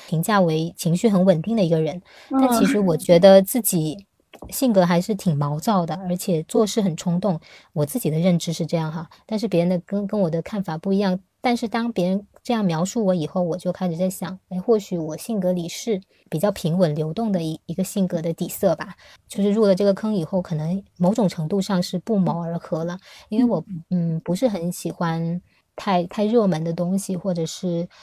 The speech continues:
Speaker 1: 呃，一些很嘈杂的一些讨论。那植物的话，可能就可以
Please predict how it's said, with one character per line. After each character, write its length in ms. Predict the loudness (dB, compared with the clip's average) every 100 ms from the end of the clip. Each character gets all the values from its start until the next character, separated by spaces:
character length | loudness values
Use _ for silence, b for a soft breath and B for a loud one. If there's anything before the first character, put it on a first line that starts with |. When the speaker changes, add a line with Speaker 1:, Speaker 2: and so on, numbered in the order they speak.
| B B
Speaker 1:
呃， 200 | -6 -6
一 140 | -2
些 480 | -4 0 -2 -2 -4 -8 _ -12
很 260 | -4 -4
嘈 280 | -4 -2 -2
杂 340 | -2 -2 -2 -2
的 240 | -2 -4 -2
一 60 |
些 100 | -4
讨 220 | -2 -2
论。 220 | 0 0 0 B B B B
那 140 | -8
植 200 | -6 -2
物 160 | 0 2
的 100 | 2
话， 360 | 2 0 0 -2
可 200 | -4 -6
能 140 | -6
就 200 | 0 0
可 140 | 2
以 100 | 2